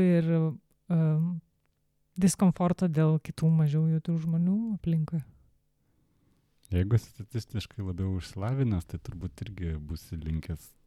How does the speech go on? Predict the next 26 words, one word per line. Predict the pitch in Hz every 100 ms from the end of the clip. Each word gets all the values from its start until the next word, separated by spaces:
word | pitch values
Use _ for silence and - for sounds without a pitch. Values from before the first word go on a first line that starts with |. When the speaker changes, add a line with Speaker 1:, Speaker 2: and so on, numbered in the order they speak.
| _ _
Speaker 2:
kartas | - 170
nuo | 151 151
Speaker 1:
depresija. | 80 180 220 - 165 147 143
Speaker 2:
karto | 143 78
į | 78 76 76
tamsesnes | - 80 - 82 - 76 -
emocijas, | 85 139 180 - 80 80
nes, | 80 80
nu, | -
taip | 78 - 80
veikia | - 78 - 78 78 - _ _ _ _ -
smegenys | - 80 71 87 110 98 104
ir | - 95
protas. | - 123 170 - 98 107 _ _ _
Surprise, | _ - 95 - -
surprise. | 107 - _ _ _ - _ _ _ _ _ _ _ _ _ -
Speaker 1:
Tai | 220
mokslo | 190 170 175 196 - 180
šviesa | 151 165 156 - - 147 156 202 - - _ _ _ _ _ _ _ _
Speaker 2:
Akis | - 359
Speaker 1:
atveria | 190 190 185 175 165
Speaker 2:
gadina. | 170
Speaker 1:
tamsą. | 175 220 269 - 160 165 - - - - - -
Speaker 2:
<laughs> | 147 - - - - 131
Speaker 1:
Dūšios | 202 190 254 - 175 -
tamsą. | 165 165 165 -